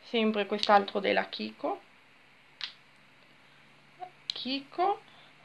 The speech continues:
e questo sapete gli effetti un po' particolari della Kiko.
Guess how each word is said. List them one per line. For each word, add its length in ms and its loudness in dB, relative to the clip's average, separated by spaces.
e 160 -2
questo 340 0
sapete 440 0
gli 60 0
effetti 260 2
un 80 0
po' 120 -2
particolari 720 0
della 240 0
Kiko. 500 -8